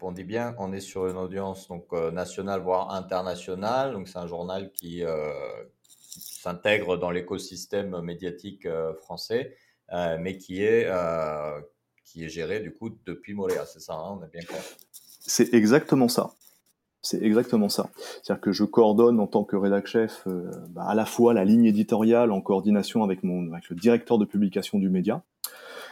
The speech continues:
Speaker 2: et, euh, et j'anime, euh, bah, c'est vieux comme la presse, hein, j'anime une équipe, euh, de, de, de reporters, de journalistes, alors qui déclinent des contenus autant, des contenus écrits, que vous retrouverez au quotidien sur le site internet,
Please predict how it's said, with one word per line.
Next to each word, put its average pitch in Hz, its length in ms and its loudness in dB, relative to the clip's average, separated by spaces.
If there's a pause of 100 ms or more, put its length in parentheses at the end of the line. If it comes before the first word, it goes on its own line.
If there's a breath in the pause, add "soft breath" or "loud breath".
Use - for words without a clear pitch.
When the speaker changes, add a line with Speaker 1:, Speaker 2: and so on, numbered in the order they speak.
(220 loud breath)
Speaker 2:
et, 127 200 8
euh, 107 280 8
et 101 160 6
j'anime, 104 420 4 (420)
euh, - 320 -6 (260)
bah, - 140 -10
c'est - 180 0
vieux 104 160 6
comme 104 140 4
la 101 80 4
presse, 123 280 2
hein, 104 140 -4
j'anime 110 400 6
une 104 100 8
équipe, 104 440 2
euh, 92 200 -2
de, 98 200 2
de, 92 220 0
de 92 120 0
reporters, 110 600 4
de 110 100 6
journalistes, 104 560 2
alors 90 220 -2
qui - 100 -6
déclinent 113 400 4
des 120 120 6
contenus 117 340 2
autant, 110 400 4
des 98 80 -2
contenus 104 320 2
écrits, 165 260 2 (640)
que 110 60 4
vous 92 120 2
retrouverez 98 360 4
au 95 80 6
quotidien 101 400 0
sur 101 160 -2
le 92 80 0
site - 240 -4
internet, 95 420 0